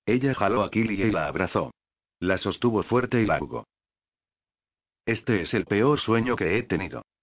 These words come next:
Killie se alejó y debatió qué decir, pero luego solo asintió y arrancó la cinta de los tobillos de su madre. Su madre se acurrucó en una bola, meciéndose hacia adelante y hacia atrás, como si esperara despertar.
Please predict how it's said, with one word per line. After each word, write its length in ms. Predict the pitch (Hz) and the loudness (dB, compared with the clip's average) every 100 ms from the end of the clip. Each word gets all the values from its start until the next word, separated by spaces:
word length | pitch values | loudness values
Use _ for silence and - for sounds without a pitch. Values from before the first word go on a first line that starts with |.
| _ _ _ _ _ _ | _ _ _ _ _ _
Killie 360 | - 113 107 117 | -2 -2 0 -4
se 140 | - | 0
alejó 360 | 95 90 - 120 | -2 0 -2 -2
y 60 | 110 | -2
debatió 400 | 95 90 120 - | -2 0 0 0
qué 160 | 110 | 0
decir, 460 | 110 107 101 76 - _ | 0 0 -2 -4 -8 _
pero 200 | 92 87 | 0 2
luego 280 | 85 113 95 | 2 2 0
solo 280 | - 104 85 | -2 -2 -2
asintió 440 | 82 90 85 98 | -2 -4 -2 -2
y 100 | 98 | -2
arrancó 440 | 90 71 78 80 98 | -2 -4 -4 -2 -2
la 140 | 82 | 0
cinta 320 | 110 98 101 | -2 -2 -2
de 100 | 92 | -2
los 160 | 87 - | -4 0
tobillos 460 | 117 98 104 104 | 0 0 -2 -2
de 100 | - | -2
su 160 | 78 73 | -6 -4
madre. 360 | 69 67 57 - _ _ _ _ - | -4 -2 -4 -10 _ _ _ _ -10
Su 180 | - | -4
madre 340 | 87 113 123 123 | 2 2 4 0
se 160 | - | 0
acurrucó 500 | 87 82 73 67 92 | -2 0 -4 0 2
en 100 | 80 | 2
una 160 | 90 95 | 0 0
bola, 260 | 92 127 123 | 0 0 -2
meciéndose 640 | - 95 - 120 127 107 98 | -4 -4 2 2 2 0 -4
hacia 200 | 85 143 | 0 0
adelante 440 | 113 101 107 117 | 2 0 0 0
y 80 | 98 | 0
hacia 300 | 82 95 85 | -2 -2 -2
atrás, 480 | 80 95 110 - - - | 0 0 0 -4 -14 -2
como 240 | 104 95 | 0 0
si 180 | 90 87 | -2 -2
esperara 480 | 76 - 95 107 98 | -2 0 0 2 0
despertar. 600 | 80 - 85 - 80 | -4 -4 -6 -2 -4